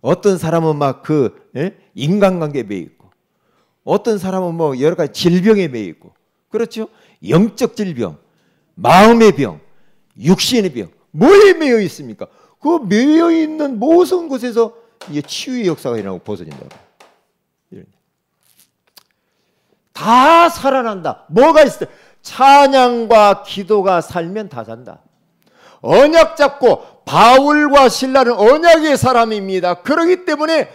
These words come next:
그들은 전도자이기 때문에, 우리가 전도자잖아요. 전도자가 가는 길에 위기를 만났다. 그러면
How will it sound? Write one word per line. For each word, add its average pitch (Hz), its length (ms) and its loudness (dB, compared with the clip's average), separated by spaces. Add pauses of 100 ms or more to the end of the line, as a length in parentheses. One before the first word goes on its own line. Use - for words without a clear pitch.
(320)
그들은 349 460 4
전도자이기 285 720 2
때문에, 135 420 -10 (540)
우리가 349 340 0
전도자잖아요. 165 800 -4 (720)
전도자가 294 880 2
가는 339 440 0
길에 269 380 -2
위기를 359 500 2
만났다. 226 760 -2
그러면 294 460 0